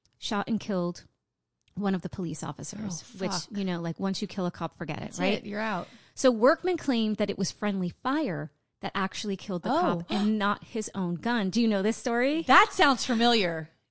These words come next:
Speaker 2: This sounds, a Wendy's friendly fire. That sounds very familiar
Speaker 1: Yes.
Speaker 2: to me. Okay.
Speaker 1: So, however, the Tennessee Coalition to Abolish State Killing explained that later on,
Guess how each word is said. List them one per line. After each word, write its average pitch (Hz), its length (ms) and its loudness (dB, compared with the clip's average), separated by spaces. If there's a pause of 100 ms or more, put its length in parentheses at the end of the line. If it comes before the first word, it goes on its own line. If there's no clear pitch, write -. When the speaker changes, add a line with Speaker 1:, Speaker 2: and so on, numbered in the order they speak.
Speaker 2:
This 311 160 0
sounds, 311 340 2
a 240 60 6
Wendy's 277 440 2
friendly 277 340 -2
fire. 208 340 2
That 196 160 -2
sounds 202 240 -4
very 190 240 -2
familiar 190 240 2
Speaker 1:
Yes. 190 300 4
Speaker 2:
to 180 60 -8
me. 160 200 -10
Okay. 180 320 -6 (340)
Speaker 1:
So, 233 320 4
however, 254 460 4
the 220 100 0
Tennessee 262 400 0
Coalition 214 520 0
to 202 140 -2
Abolish 185 360 -2
State - 240 -4
Killing 320 340 -2
explained 202 460 -2
that - 140 -6
later 190 320 -2
on, 226 340 0